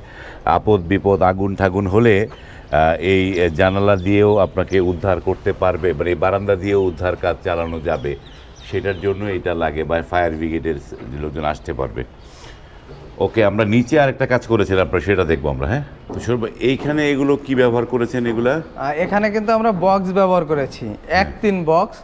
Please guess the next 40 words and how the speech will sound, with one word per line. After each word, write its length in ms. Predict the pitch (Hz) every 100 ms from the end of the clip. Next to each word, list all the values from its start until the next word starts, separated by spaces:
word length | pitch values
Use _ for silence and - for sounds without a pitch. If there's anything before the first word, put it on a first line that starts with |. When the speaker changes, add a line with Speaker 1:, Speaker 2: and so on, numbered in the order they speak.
| -
Speaker 2:
যার 180 | 165 160
মাঝে 280 | 160 165 180
রয়েছে 160 | 180
প্রায় 160 | 180 185 -
তিন 180 | 208 208
ইঞ্চি 200 | 196 185
করে 180 | 165
গ্যাপ। 180 | 135 117 - - - - - - - - -
Speaker 1:
তিন 100 | 107
Speaker 2:
তিন 80 | 202
Speaker 1:
ইঞ্চি। 120 | 208
Speaker 2:
ইঞ্চি 200 | 202 202
গ্যাপ 200 | 180 180
দিয়ে, 200 | 185 240
হ্যাঁ, 240 | 170 135
এটা 440 | 139 185 190 226 233
দেওয়ার 260 | 196 208
কারণে 300 | 208 214 240
বিল্ডিংয়ের, 640 | 220 208 208 214 214 226 208 165
মানে, 160 | 180
লাক্সারিয়াস 480 | 165 165 180 180 190
যে 80 | 185
বিল্ডিং 360 | 175 180 180 175
বা 120 | 170
বড় 340 | 156 165 175
যে 120 | 160
বিল্ডিং, 300 | 160 160 160
অ্যাপার্টমেন্ট 540 | 160 151 165 160 175 160
বিল্ডিংগুলো 440 | 151 151 147 139
হয়, 220 | 131 143 226 - -
Speaker 1:
হ্যাঁ। 120 | 170
Speaker 2:
আপনি 240 | 151 180
এই 340 | 208 214 214 208
বিল্ডিংয়ে 380 | 190 202 220 220
এই 60 |
ধরনের 220 | 196 196
কাজ 180 | 190 175
দেখতে 280 | 170 165 151
চাবেন 260 | 156 180 214
যে 180 | 226